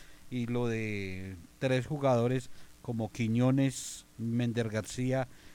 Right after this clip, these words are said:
y Nelson Quiñones, hablamos de Danovi, Nelson Quiñones y Mender García,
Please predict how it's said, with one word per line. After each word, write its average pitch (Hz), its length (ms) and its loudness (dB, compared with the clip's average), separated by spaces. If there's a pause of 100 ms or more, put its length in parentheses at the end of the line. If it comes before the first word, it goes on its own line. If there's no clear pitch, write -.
(120)
y 151 160 4
Nelson 120 440 2
Quiñones, 127 500 0 (140)
hablamos 117 420 0
de 123 120 4
Danovi, 117 500 2
Nelson 127 340 0
Quiñones 143 600 2 (460)
y 131 140 0
Mender 113 400 2
García, 147 520 -2